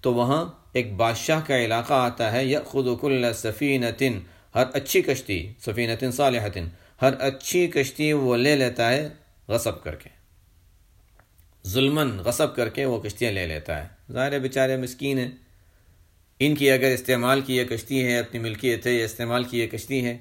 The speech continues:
یہ بھی وہ اگر بادشاہ ظالم لے لے گا ان کے پاس سے تو بیچاروں کے پاس کیا بچے گا؟ تو ان کی خیر خواہی اسی میں ہے کہ کشتی ٹوٹ جائے۔ حضرت خضر علیہ الصلاۃ والسلام کا معجزہ یہ تھا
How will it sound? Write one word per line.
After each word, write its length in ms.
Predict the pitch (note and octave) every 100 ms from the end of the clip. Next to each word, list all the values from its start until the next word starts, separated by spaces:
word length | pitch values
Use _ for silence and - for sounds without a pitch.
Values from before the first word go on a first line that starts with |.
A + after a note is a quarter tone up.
| - _ _ - - -
یہ 160 | A#2 C#3+
بھی 180 | C#3+ C#3+
وہ 220 | C#3 C3+ - - _ -
اگر 200 | B2 B2+
بادشاہ 420 | A2+ A#2 A#2 C#3+ C3+
ظالم 360 | A#2 A#2+ B2+
لے 240 | G#2+ C3 C3+
لے 140 | B2+
گا 80 | B2
ان 160 | A#2+ A#2+
کے 100 | A2+
پاس 260 | A#2+ A#2+
سے 160 | - B2+
تو 100 | A#2
بیچاروں 400 | G#2+ A#2 A2 G#2+
کے 100 | G#2
پاس 240 | G#2 G2+
کیا 180 | - G#2
بچے 360 | F#2 F2+ G2 G2
گا؟ 140 | A2+ - - -
تو 100 | A#2+
ان 140 | C#3 C#3+
کی 120 | C3
خیر 240 | B2+ A2+
خواہی 300 | A2 A2 A2
اسی 200 | G2+ A#2+
میں 120 | A2+ G#2
ہے 160 | A2+
کہ 120 | A#2+
کشتی 340 | G#2 G#2+ - G2
ٹوٹ 320 | A2 B2+ B2
جائے۔ 220 | C3+ C#3+ D3+ - -
حضرت 180 | A2+ A2
خضر 300 | D3 C#3 A#2
علیہ 120 | G#2+
الصلاۃ 440 | G#2+ - A2 A2 G#2
والسلام 520 | G2 - G#2 G#2+ G#2+
کا 100 | G#2
معجزہ 440 | F#2 G2 G#2+ C3
یہ 200 | D3 C3+
تھا 240 | B2+ C#3